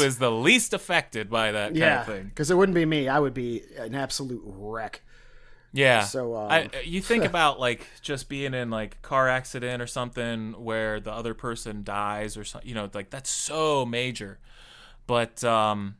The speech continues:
Speaker 1: nobody survives plane crashes. What the fuck? How did these two people survive?
Speaker 2: That's what
Speaker 1: I
Speaker 2: I
Speaker 1: didn't
Speaker 2: always
Speaker 1: even
Speaker 2: ask.
Speaker 1: see
Speaker 2: How do you,
Speaker 1: about
Speaker 2: how do you
Speaker 1: it. Like,
Speaker 2: survive a, a damn plane crash?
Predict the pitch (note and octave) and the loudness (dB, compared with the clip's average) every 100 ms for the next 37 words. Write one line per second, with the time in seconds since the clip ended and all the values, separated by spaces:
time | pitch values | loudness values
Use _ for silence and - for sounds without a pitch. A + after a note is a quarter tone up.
0 | - D3 C4 C#4+ C4 - - F#3+ F#3+ - | -4 2 2 4 4 4 4 2 2 0
1 | A3 A3 G3 C#3+ A#2+ D#3 G#3 A3+ G3 D3 | 2 4 4 4 2 -2 -2 2 2 4
2 | A3 C4 B3 A#3 - - C4+ C4 C4 B3+ | 4 4 0 0 0 2 0 2 2 4
3 | A#3+ A#3+ C4+ G#3+ D3+ - D#3+ - A3+ A3+ | 6 8 10 10 10 10 10 8 4 2
4 | - - A3 G3 G3 D#3+ B3 F#3 F3+ D#3+ | 2 10 12 12 10 10 8 8 6 6
5 | D3+ C3+ - D3 C3+ D#3+ C#3+ - D#3 C3 | 6 4 -6 -8 -2 0 -2 -2 -2 -2
6 | - B2+ F2+ - - | -4 -6 -6 -8 -10